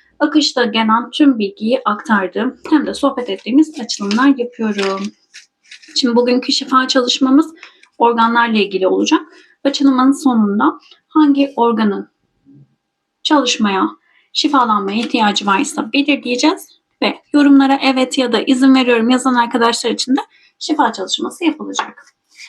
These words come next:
Hemen başlayalım. Öncelikle aklınızdaki kişi bugün hayatında neler yaşıyor dediğimizde zirvenin gücü geldi. Amacına ulaşıyorsun, pes edersen hayatının dönüm noktasıdır.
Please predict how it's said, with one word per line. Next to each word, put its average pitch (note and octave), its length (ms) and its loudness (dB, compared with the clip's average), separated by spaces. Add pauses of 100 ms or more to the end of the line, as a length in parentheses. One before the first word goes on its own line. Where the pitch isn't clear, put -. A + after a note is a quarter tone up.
(360)
Hemen D4+ 280 4
başlayalım. A#3+ 560 -2 (260)
Öncelikle C4 360 0
aklınızdaki B3+ 560 -2
kişi A#3+ 360 -4
bugün A3 460 0
hayatında B3 840 0
neler G#3+ 460 0
yaşıyor C4+ 560 0
dediğimizde G3+ 800 -6 (280)
zirvenin B3 760 -2
gücü G#3+ 280 -6
geldi. G3+ 520 -2 (340)
Amacına A3 480 -2
ulaşıyorsun, C4 880 0
pes B3+ 160 -2
edersen G#3+ 540 0
hayatının A3 840 -2
dönüm G3+ 300 -2
noktasıdır. G#3 600 -8